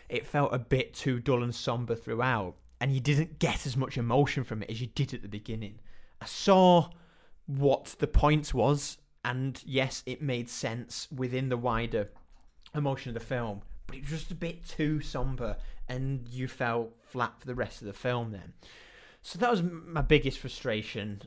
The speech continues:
on top of the characters, but what it did do well was give this a perspective, like I said, from a woman going through a traumatic experience, very specifically using, le-,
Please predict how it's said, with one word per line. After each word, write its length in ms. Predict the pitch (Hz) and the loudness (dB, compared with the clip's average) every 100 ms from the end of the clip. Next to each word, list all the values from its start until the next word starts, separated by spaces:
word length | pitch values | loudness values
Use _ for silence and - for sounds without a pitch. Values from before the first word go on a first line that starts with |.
| - | -10
on 100 | 117 | -8
top 220 | 123 139 | -4 -4
of 60 | - | -4
the 60 | 113 | -6
characters, 640 | - 113 101 - 101 104 | -4 -4 -6 -8 -10 -10
but 260 | - 123 131 | -8 -6 -2
what 220 | 156 160 | -2 -2
it 160 | 147 | -4
did 240 | - 147 120 | 0 0 0
do 180 | 135 123 | 0 2
well 380 | 117 110 110 - - | 2 2 0 -4 -8
was 120 | 131 - | -6 -2
give 200 | 151 135 | -2 -2
this 160 | 135 | -2
a 60 | 143 | -4
perspective, 960 | - - - - 127 - - 127 120 - | -4 -6 -4 -2 -2 -2 -2 -2 -2 -6
like 240 | 117 110 | -6 -4
I 40 | 127 | -8
said, 420 | - 135 123 - - - - - | -2 -2 -2 -4 -10 -16 -16 -18
from 520 | - - 131 113 110 110 - | -16 -4 -2 0 -2 -6 -2
a 60 | |
woman 560 | 135 147 156 135 127 131 | 4 6 6 6 0 -4
going 220 | 131 123 | -4 -4
through 400 | - 135 113 117 - | -6 -4 -4 -4 -10
a 40 | |
traumatic 680 | - 135 131 123 - - - _ | -6 -2 -2 -4 -6 -10 -14 _
experience, 760 | 113 - - 131 123 110 110 - | -12 -12 -6 -4 -2 -4 -10 -8
very 180 | 120 113 | -6 -6
specifically 680 | - - - 139 123 117 117 | -8 -8 -6 -6 -6 -8 -6
using, 380 | 127 127 120 120 - | -6 -4 -4 -6 -2
le-, 320 | 127 131 | 2 2